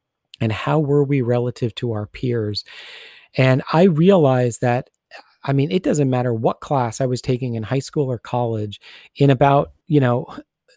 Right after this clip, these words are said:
one to three months of dedicated study now at my age, I could,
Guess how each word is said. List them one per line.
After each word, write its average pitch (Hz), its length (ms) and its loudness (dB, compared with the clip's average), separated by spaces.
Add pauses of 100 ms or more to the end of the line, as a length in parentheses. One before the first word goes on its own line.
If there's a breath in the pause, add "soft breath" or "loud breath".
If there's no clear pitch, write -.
(120)
one 180 460 2
to 170 80 4
three 160 300 -4
months 139 320 -2
of 107 140 -6
dedicated 131 580 -2
study 123 400 -4
now 120 480 -6
at 135 100 -6
my 127 220 -2
age, 117 520 -2 (360 loud breath)
I 151 100 2
could, 143 220 -2